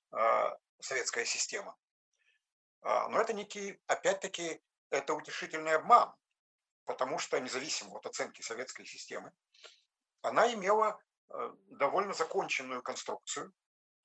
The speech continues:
эле-, главные элементы, которые отсутствуют здесь, ну, если не считать некоторого количества людей, которые успели пожить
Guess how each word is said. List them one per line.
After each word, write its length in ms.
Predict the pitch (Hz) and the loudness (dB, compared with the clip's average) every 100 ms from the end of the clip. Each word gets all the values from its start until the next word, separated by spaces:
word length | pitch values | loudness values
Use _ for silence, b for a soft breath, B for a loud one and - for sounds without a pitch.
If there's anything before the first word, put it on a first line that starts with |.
| _ _ _ _ _ - | _ _ _ _ _ -4
эле-, 240 | 131 - - | -4 -4 0
главные 420 | 135 175 175 165 | 10 10 10 0
элементы, 360 | 160 214 240 247 | 0 -4 -6 -6
которые 380 | - 156 135 | -2 2 2
отсутствуют 640 | 147 - 208 - - 90 _ _ _ _ _ _ - | 2 0 -6 -8 -14 -16 _ _ _ _ _ _ -8
здесь, 380 | 110 123 107 143 | -4 -4 -6 -4
ну, 80 | |
если 160 | 185 151 | -6 -4
не 80 | 143 | -4
считать 480 | - 127 165 - - _ _ _ | -2 2 2 2 -10 _ _ _
некоторого 360 | 131 - 113 113 | -4 -2 -2 -2
количества 460 | 127 127 - 113 110 | -2 0 0 0 -4
людей, 320 | 104 120 190 | -6 -10 -6
которые 400 | 117 113 117 127 | -6 -4 -4 -4
успели 340 | - - 120 | -6 -4 -4
пожить 460 | - 120 104 - | 0 0 0 -8